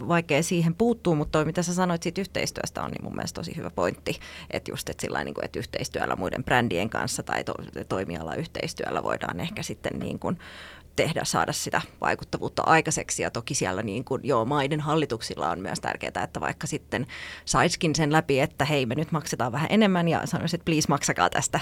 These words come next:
elämiseen riittävä palkka, niin sehän ei tarkoita, että jos se tehdas saa enemmän rahaa, että se välttämättä valuisi sinne työntekijöille, vaan havaittu just monissa tutkimuksissa myös, että se työntekijöiden valta on niin pieni, että he ei niin kuin pysty, niin heillä ei ole sitä niin kuin bargaining power, ne-,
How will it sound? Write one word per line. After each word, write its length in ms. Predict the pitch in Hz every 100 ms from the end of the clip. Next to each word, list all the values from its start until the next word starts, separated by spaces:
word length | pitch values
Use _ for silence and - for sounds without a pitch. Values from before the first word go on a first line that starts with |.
| -
elämiseen 400 | - - 135 -
riittävä 300 | 117 - -
palkka, 340 | - 101 - -
niin 200 | 98 -
sehän 220 | 143 127
ei 80 | -
tarkoita, 440 | 104 - - 92
että 220 | - - -
jos 120 | -
se 60 |
tehdas 380 | - 139 - -
saa 200 | - 80 - - - -
enemmän 320 | 131 82 69
rahaa, 380 | - 120 101 67
että 220 | - -
se 100 | -
välttämättä 400 | - - - -
valuisi 340 | 104 101 113
sinne 240 | - - - -
työntekijöille, 640 | 101 90 - - 50 62
vaan 200 | 50 -
havaittu 420 | 156 - - -
just 240 | 69 - -
monissa 320 | - - -
tutkimuksissa 480 | - - - - 147
myös, 180 | - -
että 100 | -
se 60 |
työntekijöiden 600 | - 90 - - 98 110
valta 320 | 151 110 - 92
on 200 | 120 120
niin 200 | 104 156
pieni, 360 | - 78 90 165 - - -
että 160 | -
he 100 | 143
ei 120 | 82 -
niin 180 | 117
kuin 120 | - -
pysty, 300 | - - - - - - - -
niin 260 | - 151
heillä 180 | 156 92
ei 60 | 131
ole 60 |
sitä 240 | - - 87
niin 200 | 104 143
kuin 120 | 160 - - -
bargaining 500 | 151 143 175 170 180 175
power, 340 | 180 185 185
ne-, 360 | 180 180 - -